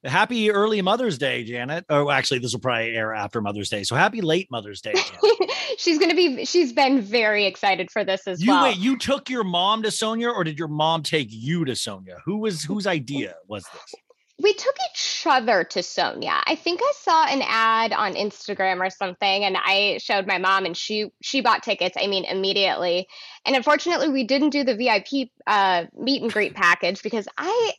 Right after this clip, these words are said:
Speaker 2: I wasn't sure if she was gonna make it
Speaker 1: Yeah, that's the
Speaker 2: to
Speaker 1: thing.
Speaker 2: the
Speaker 1: There's a
Speaker 2: meet
Speaker 1: cr-,
Speaker 2: and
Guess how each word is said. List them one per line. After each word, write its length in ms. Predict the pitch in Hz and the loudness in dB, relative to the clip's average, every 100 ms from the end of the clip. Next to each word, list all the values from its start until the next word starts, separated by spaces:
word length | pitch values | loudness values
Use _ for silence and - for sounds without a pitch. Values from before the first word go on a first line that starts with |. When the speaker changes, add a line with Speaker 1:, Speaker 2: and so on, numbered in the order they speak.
| - - - - - | -12 -20 -20 -6 2
Speaker 2:
I 140 | 392 640 | 4 6
wasn't 160 | 622 339 | 4 2
sure 160 | - 359 | 2 0
if 80 | |
she 100 | - | 0
was 100 | 294 | -2
gonna 260 | 247 262 180 | 0 0 0
make 420 | 175 170 185 - | -2 0 -2 0
it 240 | 330 359 - | -2 -2 -4
Speaker 1:
Yeah, 340 | 240 320 320 302 | -2 2 2 2
that's 160 | 294 | 0
the 60 | 262 | -2
Speaker 2:
to 60 | 311 | 0
Speaker 1:
thing. 120 | 330 | 2
Speaker 2:
the 180 | 330 339 | 2 2
Speaker 1:
There's 160 | 381 359 | 2 4
a 40 | |
Speaker 2:
meet 200 | 392 381 | 4 4
Speaker 1:
cr-, 80 | |
Speaker 2:
and 80 | 427 | 2